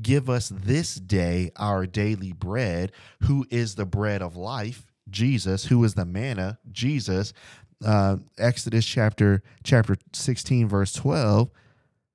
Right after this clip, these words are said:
"You will be filled with bread. Blessed are those that hunger and thirst after righteousness,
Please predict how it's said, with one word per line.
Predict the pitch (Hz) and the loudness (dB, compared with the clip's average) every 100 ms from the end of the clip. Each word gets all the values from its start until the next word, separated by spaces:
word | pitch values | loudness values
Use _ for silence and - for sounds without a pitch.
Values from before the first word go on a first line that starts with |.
| _ _ _ _ _ _ _ _ _ _ _ | _ _ _ _ _ _ _ _ _ _ _
"You | 120 131 | 4 4
will | 110 | 2
be | 107 104 | -2 -6
filled | 98 - 180 127 90 92 - _ _ | -8 -10 -8 -6 -6 -10 -12 _ _
with | 104 - | -12 -10
bread. | 95 110 113 78 - _ _ | -6 -4 -4 -6 -10 _ _
Blessed | - 107 120 117 123 | 0 2 2 -2 -6
are | 113 | -6
those | 107 107 110 | -4 -4 -4
that | 101 | -8
hunger | 95 - 110 110 107 | -10 -8 -8 -8 -10
and | - 92 | -10 -12
thirst | - 101 101 - - _ _ - | -10 -8 -8 -10 -18 _ _ -6
after | 107 104 92 | -6 -6 -12
righteousness, | 85 120 151 - - 92 87 | -10 -12 -12 -14 -12 -10 -10